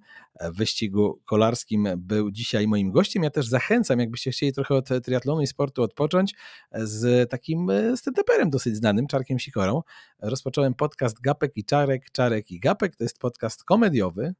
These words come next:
więc będzie, u, bardzo dużo śmiechu. E, jak ktoś nie słuchał jeszcze, to oczywiście na Spotify'u i na Apple Podcasts, e, ten podcast można,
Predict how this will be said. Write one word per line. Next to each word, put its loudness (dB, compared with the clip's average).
więc -8
będzie, 0
u, 2
bardzo -4
dużo -6
śmiechu. -2
E, -4
jak 0
ktoś -6
nie -2
słuchał 0
jeszcze, 0
to -2
oczywiście -4
na 6
Spotify'u 0
i -4
na -2
Apple -8
Podcasts, -6
e, -12
ten 0
podcast -2
można, 0